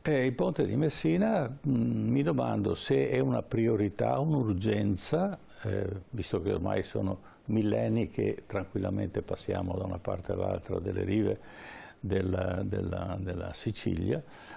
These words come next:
oppure se questi soldi, che parliamo di decine di miliardi di euro, non possono essere impiegati rapidamente, perché a volte ci sono anche gli investimenti, ci sono le disponibilità del denaro, ma cosa strana,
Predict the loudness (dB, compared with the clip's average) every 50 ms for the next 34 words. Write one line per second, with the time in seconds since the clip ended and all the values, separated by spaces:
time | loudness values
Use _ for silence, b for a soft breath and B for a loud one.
0 | B B -4 -2 -2 0 0 2 4 4 4 2 2 0 -2 0 2 2 0 2
1 | 0 -2 -2 0 0 0 0 2 0 0 0 -2 -2 -2 -4 -4 -4 -2 -2 -2
2 | 0 0 0 0 0 0 0 2 0 0 0 -2 -2 -2 -2 -2 0 0 0 2
3 | 2 2 2 2 2 2 2 4 4 4 4 4 4 4 2 2 2 2 2 2
4 | 2 0 -2 -8 B B B B B B -8 -4 -2 2 4 4 4 2 2 2
5 | 2 4 4 4 4 2 4 4 4 4 2 0 -4 -12 -16 -18 -18 -4 0 2
6 | 2 2 2 2 0 2 2 0 2 2 2 2 2 0 0 2 2 2 2 4
7 | 4 2 2 2 0 0 2 2 4 4 2 2 2 0 0 2 4 4 2 4
8 | 2 2 2 2 2 2 0 -2 -2 -2 -2 -4 -2 -2 0 2 0 0 0 -2
9 | -4 -4 -2 -2 -2 0 0 0 0 -2 -2 -2 -2 -2 0 0 0 0 -2 -4
10 | -4 -4 -4 -2 0 0 0 0 -2 -2 -4 -6 -6 -4 -4 -4 -2 -2 -4 -4
11 | B B B B B B B 0 0 2 2 0 -2 -2 -2 -2 0 0 2 2
12 | 0 0 0 0 0 0 0 0 0 2 2 2 2 2 0 0 0 0 0 -2
13 | -4 -2 -2 0 0 2 0 -2 -4 -4 -10 -6 -4 -4 -2 -2 -4 -6 -6 -4
14 | -4 -4 -4 -4 -8 -14 -18 -18